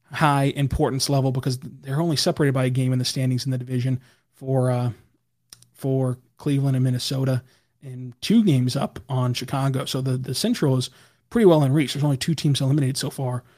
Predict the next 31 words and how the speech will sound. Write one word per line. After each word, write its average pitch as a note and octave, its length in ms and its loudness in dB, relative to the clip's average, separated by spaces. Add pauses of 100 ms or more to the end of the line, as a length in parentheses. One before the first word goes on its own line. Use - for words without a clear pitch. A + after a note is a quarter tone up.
(180)
from C#3+ 200 0
that C3+ 140 2
division C3 420 2
crown. B2 460 0
Not C#3 240 -6
the C#3+ 100 -4
case C#3 340 -4
in C3+ 80 0
a C3+ 40 0
lot C3+ 100 0
of C3 80 -2
other C3+ 420 0 (160)
spectrums, - 540 -4
a C#3+ 40 -2
lot C3 100 -2
of C3 40 -2
other, C#3 280 0 (420)
uh, C3+ 220 -2
divisions C3+ 540 4
around C3 220 4
the B2+ 60 2
sport. - 360 -6 (1200)
So F3+ 100 2
obviously F#3 240 8
a D#3 40 6
big D#3+ 100 4
game D#3 160 2
for C#3+ 120 -2
Cleveland. C#3+ 360 -6 (580)
But F3+ 340 6 (380)
yet, E3+ 580 0